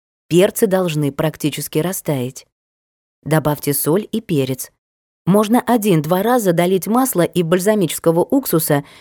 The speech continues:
если перцы станут подсыхать. Выстелите жарочную решётку или гриль круглыми кусочками хлеба,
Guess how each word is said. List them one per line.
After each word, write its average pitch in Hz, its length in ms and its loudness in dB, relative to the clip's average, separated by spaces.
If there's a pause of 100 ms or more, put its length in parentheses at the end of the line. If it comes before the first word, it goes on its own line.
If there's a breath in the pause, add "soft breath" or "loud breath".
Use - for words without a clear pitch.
если 196 360 2
перцы 240 400 0
станут 170 400 0
подсыхать. 170 600 -8 (800)
Выстелите 156 640 0
жарочную 147 540 0
решётку 160 460 0
или 143 280 0
гриль 160 300 -2
круглыми 147 480 0
кусочками 147 560 0
хлеба, 143 500 0